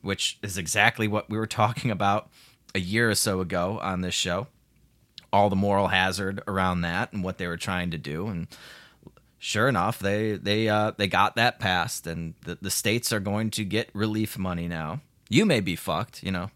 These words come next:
Well, you got, you got your fourteen hundred bucks if you're, if you're lucky enough, you know,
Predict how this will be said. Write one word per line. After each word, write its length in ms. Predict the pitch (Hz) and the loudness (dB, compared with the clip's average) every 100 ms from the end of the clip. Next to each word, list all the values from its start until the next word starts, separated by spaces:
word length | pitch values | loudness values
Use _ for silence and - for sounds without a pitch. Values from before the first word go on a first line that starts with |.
| - | -2
Well, 180 | 220 | 0
you 100 | 311 | 0
got, 240 | 294 233 - | -2 -4 -4
you 80 | 220 | 0
got 220 | 233 - | 2 2
your 80 | 185 | 2
fourteen 400 | 175 165 - 143 | 4 2 4 4
hundred 320 | 139 127 87 | 4 2 2
bucks 320 | 135 170 - | 2 2 -2
if 180 | 104 - | -6 -4
you're, 400 | 104 101 101 95 | -2 0 -2 -4
if 160 | - - | -8 -6
you're 140 | 95 | -4
lucky 300 | 90 123 95 | 0 0 0
enough, 300 | 92 82 113 | -4 -4 -6
you 100 | 76 | -6
know, 160 | 87 92 | -6 -6